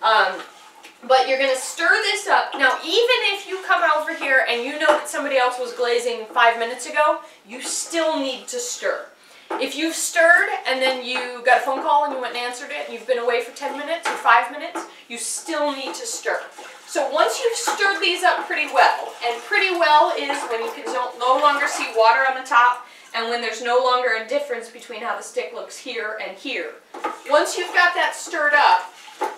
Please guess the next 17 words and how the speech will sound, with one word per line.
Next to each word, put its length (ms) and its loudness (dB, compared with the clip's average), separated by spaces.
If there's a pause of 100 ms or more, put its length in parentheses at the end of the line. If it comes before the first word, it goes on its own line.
it's 220 -6
gonna 220 -2
start 380 2
to 80 -10
settle 460 0
immediately. 600 -8 (260)
So 140 -4
you 140 2
stir 300 0
it 40 0
up 160 -2
well 180 6
the 120 -6
first 200 -6
time, 180 -2
but 120 -6
then 180 -4